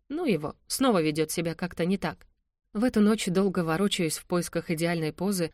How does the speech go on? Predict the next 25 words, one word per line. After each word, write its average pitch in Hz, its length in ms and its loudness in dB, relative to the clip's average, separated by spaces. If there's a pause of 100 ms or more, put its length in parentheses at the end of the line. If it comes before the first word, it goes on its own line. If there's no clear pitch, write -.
на 185 140 0
излишне 175 380 0
мягкой 175 320 -2
кровати, 170 600 -4
но 180 260 0
все - 200 -2
никак. 190 440 -4 (840)
«Что 175 260 -2
ты 170 220 0
елозишь?» 180 680 -2 (300)
Внезапно 185 540 2
Алекс 185 360 -4
притягивает 170 640 -2
меня 170 240 -2
к - 40 -14
себе 190 300 0
и 175 160 -4
шепчет - 440 -4
на 156 180 -4
ухо: - 220 -10 (340)
«Ребенок 160 460 0
спит, - 340 -2 (120)
пора 151 240 -2
и 185 80 0
нам». 165 300 -2